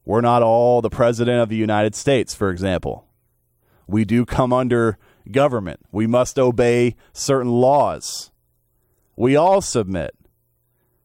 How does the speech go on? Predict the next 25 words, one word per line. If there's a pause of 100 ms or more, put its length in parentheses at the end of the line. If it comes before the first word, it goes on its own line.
(1040)
And (1300)
really,
there
should
be
no
problem
with
that. (200)
And
likewise,
there
should
be
no
problem
with (320)
this
concept
of
a
wife
submitting
in
marriage.